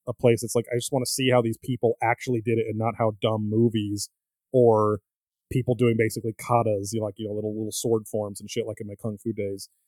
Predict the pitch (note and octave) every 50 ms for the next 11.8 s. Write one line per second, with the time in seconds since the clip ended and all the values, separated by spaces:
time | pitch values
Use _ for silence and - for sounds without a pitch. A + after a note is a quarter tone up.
0 | _ _ _ _ _ - A#2 A#2 A#2+ C3+ C3 C3+ C3 B2+ B2 F3 A3+ G3 A#2+ A2
1 | - - - B2 A2+ A2 - _ _ _ _ _ _ _ _ _ _ _ _ _
2 | - - _ - A#2+ A#2 A#2+ A#2+ A#2 A#2 A#2 A#2 A2+ A2+ A2 G#2+ A2+ - C3+ C#3
3 | D3+ D#3 D#3 - - D#3+ - - - - D#3 C#3+ A2+ C#3+ G3 - - C#3+ - B2+
4 | A2 G#2 - - G2+ - - - A2 G#2+ G2+ F#2+ A2+ G#2+ G#2+ G#2 - _ - -
5 | - A2 G#2+ G#2 G2+ - G#2+ G2+ G2+ F#2 G2+ G2 G2 G2+ - - G#2 - G#2 G2
6 | - - - - - C#3 D#3 F3 B2+ - - - G#2+ G2+ G2 - - - _ _
7 | _ _ _ _ _ _ - B2 C3 C3 B2 B2+ C3 D3+ D3+ C3 A#2 A#2 A#2+ -
8 | - B2 A#2+ B2+ C3 C3+ B2 - A#2+ A#2+ C3 - _ - A#2 - - C3 B2 -
9 | - B2+ A#2 A2+ A#2 A2 A2 - _ _ _ _ _ _ _ _ _ - B2 A#2
10 | A#2+ C3+ C3 C3 B2 - - - D3+ C#3+ C#3+ C#3+ C#3 B2 - C#3+ C3+ - - -
11 | D3+ C3+ - - C#3+ C#3 C3 - - - - D3 C#3 C#3 C#3+